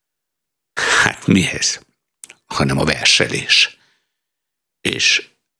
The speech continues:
mondtam is egy verset, egy családi verset, Kosztolányinak a Játszótársam, mond akarsz-e lenni című verset, és megkértem a Facebookon az embereket, hogy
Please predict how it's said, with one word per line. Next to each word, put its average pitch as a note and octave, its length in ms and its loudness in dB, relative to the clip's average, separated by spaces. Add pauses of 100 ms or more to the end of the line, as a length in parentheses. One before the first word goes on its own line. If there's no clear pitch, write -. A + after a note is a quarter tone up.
(440)
mondtam A#2 320 4
is F2 160 4
egy F2+ 160 0
verset, G#2 880 2
egy - 240 -6
családi F2+ 500 0
verset, - 760 2
Kosztolányinak - 920 -2
a - 260 -8 (100)
Játszótársam, - 920 -2
mond - 240 -10
akarsz-e - 520 -2
lenni - 400 -4 (720)
című - 340 2 (440)
verset, - 680 0 (1000)
és - 320 2 (380)
megkértem - 480 -4
a G2 40 0
Facebookon - 600 -2
az - 140 -2
embereket, - 600 -4
hogy - 340 -6